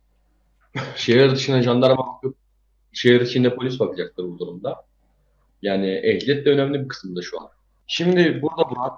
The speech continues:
e, şunu anlatayım ben. Dört adet masa şey,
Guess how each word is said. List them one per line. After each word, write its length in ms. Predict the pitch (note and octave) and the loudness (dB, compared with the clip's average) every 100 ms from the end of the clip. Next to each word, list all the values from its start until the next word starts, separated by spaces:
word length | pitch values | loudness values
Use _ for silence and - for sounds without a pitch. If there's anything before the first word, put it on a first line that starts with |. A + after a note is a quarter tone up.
| _ | _
e, 140 | G#2 G#2 | 2 2
şunu 340 | - A#2 C3 | 2 -2 -2
anlatayım 420 | C3 B2 B2 C3 | -2 -4 -2 0
ben. 220 | G2+ B2 B2 | 2 2 6
Dört 220 | D#3 D#3 | 6 8
adet 260 | D3+ D3+ - _ A#2 | 8 6 4 _ -4
masa 280 | A#2+ D#3 C#3+ | -4 -4 -6
şey, 260 | - C3 | 0 0